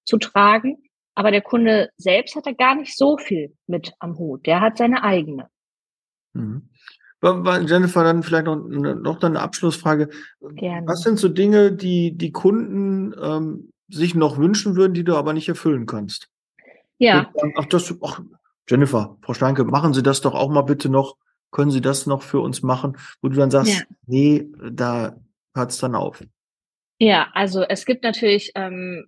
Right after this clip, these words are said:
Speaker 1: eine Sache, nämlich dieses, was, deswegen bin ich ja so darauf erpicht zu sagen, auch innerhalb unserer Branche sollten und können wir starke Synergien schaffen.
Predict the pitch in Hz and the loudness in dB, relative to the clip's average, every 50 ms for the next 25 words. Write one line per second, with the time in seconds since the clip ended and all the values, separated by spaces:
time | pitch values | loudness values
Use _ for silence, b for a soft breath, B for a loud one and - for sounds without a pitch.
0 | _ - 180 220 226 214 185 - 170 185 202 - - 254 269 302 285 247 214 202 | _ -4 0 2 4 4 4 4 4 2 2 2 2 4 4 4 4 4 4 4
1 | 220 226 240 - - 208 208 202 190 208 226 240 - - - - - _ _ _ | 4 2 2 0 0 0 0 2 2 2 2 0 -2 -6 -16 -20 -20 _ _ _
2 | _ _ - 202 208 202 - - - 185 196 196 - 226 226 202 196 180 165 - | _ _ -4 -2 -2 -2 -4 -8 -4 -2 -2 0 2 2 2 2 2 -2 -6 -10
3 | - - - 196 196 208 220 214 220 196 196 202 190 190 175 185 - - - - | -12 -14 -6 0 2 4 4 4 4 2 2 2 2 2 0 0 0 -4 -2 -2
4 | 233 220 - - - 202 185 196 196 208 208 185 - - 214 208 202 196 190 - | -2 -2 -2 -4 -6 -2 2 2 2 2 0 -2 -2 0 0 0 0 -2 -2 -4
5 | 202 202 190 180 180 180 180 - 170 185 214 208 214 190 175 175 185 226 240 - | -4 -4 -4 -4 -4 -6 -2 0 2 2 2 2 0 0 0 0 0 0 -2 -4
6 | 214 196 - _ 202 202 226 208 190 - - 170 170 - - 214 190 190 180 175 | -10 -14 -10 _ -8 -6 -6 -6 -8 -4 -2 -2 -2 0 -2 -4 -6 -6 -8 -10
7 | 160 - 175 175 185 - - 190 185 - - 285 330 | -14 -14 -18 -12 -8 -2 0 0 0 0 -4 -8 -10